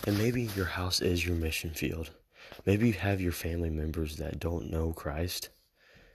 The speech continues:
that aren't Christians, that you need to spread the word to them. But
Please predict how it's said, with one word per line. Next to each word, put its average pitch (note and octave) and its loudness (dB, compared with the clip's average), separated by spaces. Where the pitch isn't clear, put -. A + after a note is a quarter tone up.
that F2+ 4
aren't E2+ 2
Christians, G2 2
that - 2
you G2+ 4
need F#2+ 4
to F#2+ 2
spread F#2 2
the F#2 2
word F2 4
to - -2
them. E2+ 2
But - 6